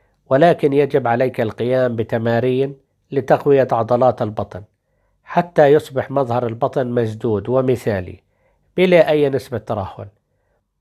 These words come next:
ولتحقيق هذا الهدف يجب عليك القيام بتمارين المقاومة التي تستهدف عضلات البطن وتقويها بشكل كافي.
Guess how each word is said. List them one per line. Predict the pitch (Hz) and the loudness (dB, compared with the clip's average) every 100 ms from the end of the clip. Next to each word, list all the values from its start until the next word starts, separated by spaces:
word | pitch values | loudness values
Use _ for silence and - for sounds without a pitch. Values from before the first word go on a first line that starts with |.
| _ | _
ولتحقيق | 135 131 127 135 - 180 - | -4 -2 0 -2 2 2 4
هذا | 151 151 131 | 4 4 2
الهدف | 107 131 131 123 - _ - | 0 -2 0 -2 -4 _ -2
يجب | 151 156 143 | 0 2 2
عليك | 120 135 127 123 | 2 2 0 0
القيام | 117 - 123 135 131 | -4 -2 0 2 2
بتمارين | 120 113 117 120 123 135 131 127 | -2 -4 -2 0 2 2 0 -2
المقاومة | 120 117 113 135 123 104 98 95 _ _ _ _ - | -2 -2 -2 2 2 2 -4 -12 _ _ _ _ -6
التي | 131 135 143 160 | -2 2 2 2
تستهدف | 139 123 - 139 127 123 | 0 -2 0 -2 0 -2
عضلات | 117 120 123 120 117 | 0 2 2 2 -2
البطن | 107 95 - 107 _ _ _ _ | -4 -6 -8 -18 _ _ _ _
وتقويها | 143 - 160 156 156 156 139 143 | -6 -2 2 2 2 2 2 0
بشكل | 123 - 123 123 110 | -2 -6 -8 -6 -8
كافي. | - 95 80 | -6 -8 -8